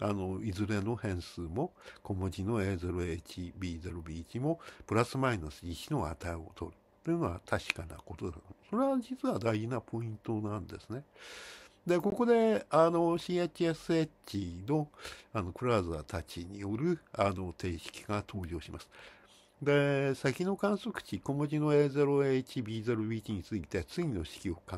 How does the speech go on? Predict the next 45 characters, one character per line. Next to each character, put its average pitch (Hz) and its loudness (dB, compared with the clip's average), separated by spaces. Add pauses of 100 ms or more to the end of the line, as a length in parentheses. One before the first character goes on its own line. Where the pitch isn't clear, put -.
(100)
え 76 -8
ま 82 -10
す。 - -20 (540)
で、 127 2
ま 143 4
あ、 - 4
こ 123 -2
れ 123 4
を 123 4
C 123 -2
と - -6
し - -8
ま 85 -6
し - -8
ょ 82 -4 (160)
う。 - -8
で、 127 6
エ 139 6
ー 131 2
ゼ 139 4
ロ 131 2
ビ 120 -4
ー 120 -4
ゼ 127 2
ロ 123 4
プ - -8
ラ 127 2
ス 156 -6 (120)
エ 107 2
ー 98 2
ゼ 92 0
ロ 92 -2
ビ 87 -6
ー - -8
一 - -18
プ - -8
ラ 131 0
ス - -6 (140)
エ 101 2
イ - 0
チ - -12
ビ 82 -8
ー 92 -16
ゼ 95 -4
ロ - -6